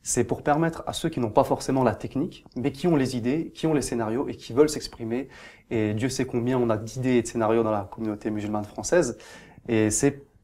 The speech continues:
pour mettre en relation ces gens-là, les musulmans du quotidien, avec des professionnels qui peuvent les former, les aiguiller pour pouvoir faire des, des vidéos, des courts-métrages.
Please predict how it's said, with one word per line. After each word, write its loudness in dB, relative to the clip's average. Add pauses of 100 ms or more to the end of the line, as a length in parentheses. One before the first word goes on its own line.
(140)
pour 8
mettre 6
en 6
relation 4
ces 0
gens-là, 0 (180)
les -6
musulmans 2
du -2
quotidien, -2
avec 4
des 4
professionnels -2
qui -16
peuvent 6
les 6
former, 0 (280)
les 2
aiguiller -2
pour -8
pouvoir -6
faire -2
des, -2
des -4
vidéos, -4
des -4
courts-métrages. -12